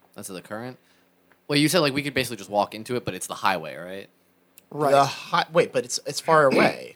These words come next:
Speaker 3: We'd have
Speaker 2: So,
Speaker 3: to
Speaker 2: okay,
Speaker 3: work
Speaker 2: so,
Speaker 3: our way
Speaker 2: so
Speaker 3: back.
Speaker 2: again, to, to kinda repaint this picture, you're on an asteroid thing. Three, four hundred feet, kind of, like, above you off to the side is the current.
Speaker 3: Right.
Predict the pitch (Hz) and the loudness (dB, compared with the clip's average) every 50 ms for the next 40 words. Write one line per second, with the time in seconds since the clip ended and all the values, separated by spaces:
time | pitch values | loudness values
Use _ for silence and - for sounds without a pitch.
0 | - - 131 135 147 147 - - 190 170 185 - - 202 196 - 185 180 - 202 | -12 -6 0 4 4 4 6 6 4 4 4 6 6 6 6 6 4 2 6 8
1 | 185 175 165 165 175 151 139 131 - - 170 160 165 - - 165 165 170 160 160 | 8 8 8 6 6 4 2 2 0 2 2 2 4 4 2 4 4 4 4 4
2 | 180 185 214 208 208 214 208 - 175 143 - 160 156 - _ _ _ _ _ _ | 4 6 6 6 6 6 6 4 4 4 4 0 -2 -4 _ _ _ _ _ _
3 | _ _ _ _ _ - _ - 147 147 151 165 196 214 190 175 - - 165 160 | _ _ _ _ _ -18 _ -2 2 4 6 8 8 8 8 6 6 4 4 4
4 | 156 170 170 - _ _ - - - 147 147 151 160 _ _ _ _ _ _ _ | 4 4 2 -2 _ _ -12 -4 -4 -2 -2 -2 -6 _ _ _ _ _ _ _
5 | _ _ _ _ _ - - _ _ _ _ _ - _ _ _ _ - - 180 | _ _ _ _ _ -20 -20 _ _ _ _ _ -20 _ _ _ _ -4 0 4
6 | 185 196 208 214 220 220 226 226 233 233 240 226 220 _ _ _ - - 202 196 | 6 6 8 8 8 8 8 8 6 4 2 0 -4 _ _ _ -2 4 8 8
7 | 208 202 180 202 202 185 196 185 165 - - 190 180 175 180 - _ - _ _ | 8 10 8 6 4 4 0 -4 -6 -4 -2 0 0 0 -2 -4 _ -20 _ _
8 | _ _ _ _ _ _ _ _ _ _ _ _ _ _ _ _ _ _ _ _ | _ _ _ _ _ _ _ _ _ _ _ _ _ _ _ _ _ _ _ _
9 | _ _ - 170 160 160 156 156 156 147 - - 151 143 135 165 165 165 160 170 | _ _ 2 4 4 6 6 6 4 4 4 0 0 6 10 10 10 10 8 4
10 | 165 165 156 160 160 - 160 156 - - - 147 131 127 127 131 131 - _ _ | 6 8 8 8 8 6 -2 0 2 4 6 6 6 6 4 0 -2 -6 _ _
11 | _ _ _ _ _ _ _ _ _ _ _ _ _ _ _ - - 143 131 135 | _ _ _ _ _ _ _ _ _ _ _ _ _ _ _ -2 0 0 0 -2
12 | 135 143 139 - - 147 135 120 113 - - - _ _ _ _ - 71 65 | -4 -6 -6 -4 -4 -6 -6 -6 -8 -12 -16 -18 _ _ _ _ -20 -20 -20